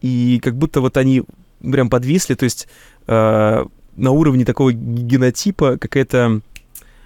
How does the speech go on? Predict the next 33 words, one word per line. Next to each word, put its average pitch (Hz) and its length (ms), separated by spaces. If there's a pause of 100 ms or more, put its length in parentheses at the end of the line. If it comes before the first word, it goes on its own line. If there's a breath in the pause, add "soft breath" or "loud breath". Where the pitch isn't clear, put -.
(180 loud breath)
а, 107 760 (680)
мы 139 200
привыкли, 143 480
если 127 240
человек - 220
ошибся, 208 420
не 117 80
воспринимать 151 400
это 147 120
как, 127 140 (120)
типа, - 200
часть - 280
его 120 100
карьеры 120 400
и 113 60
этапа. 120 280
Дальше 135 280
у - 20
него 120 100
получится, 139 440
у 110 40
него 113 140
же - 60
появился 156 320
опыт - 240
крутой, 107 280
да, 120 160
опыт 135 300
ошибки — 180 320
это - 80
супер, - 260
лучший 139 300
опыт. - 160